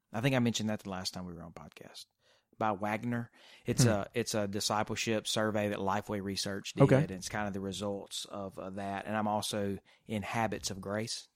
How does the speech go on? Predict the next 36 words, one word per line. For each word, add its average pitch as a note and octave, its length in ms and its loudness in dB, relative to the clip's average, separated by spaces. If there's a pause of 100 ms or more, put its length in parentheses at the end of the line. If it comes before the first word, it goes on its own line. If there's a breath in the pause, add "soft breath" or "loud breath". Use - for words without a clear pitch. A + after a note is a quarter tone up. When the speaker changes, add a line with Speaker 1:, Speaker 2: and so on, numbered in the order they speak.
(160)
Speaker 2:
Okay, D3 200 8
yeah, C3 280 8
that, G2 260 -2
that A#2+ 120 -4
Speaker 1:
David A2 180 4
Speaker 2:
seems - 20 2
like G#2+ 140 4
a - 40 4
good G2+ 60 6
one. G2+ 80 4
Speaker 1:
Mathis. A2+ 240 0
Speaker 2:
Yeah. A2 140 4 (640 loud breath)
Speaker 1:
So B2+ 100 0
that's B2 180 4
where A2+ 140 4
I A2+ 160 4
am. G#2+ 320 0
What C3 80 4
about A#2+ 220 4
you? A#2+ 180 0 (640)
Speaker 2:
Well, B2 380 10
I C3+ 440 8
just C3+ 320 10
finished B2 400 4
up, A#2 360 4 (360 soft breath)
um, G2+ 540 4 (340)
uh, G2+ 160 0
Rosaria G#2+ 540 6
Butterfield's G#2+ 760 4
The A#2 100 0
Gospel A2+ 360 6
Comes A2 220 4
with A2 100 2
a G2+ 40 2
House G#2+ 240 2
Key A#2+ 320 6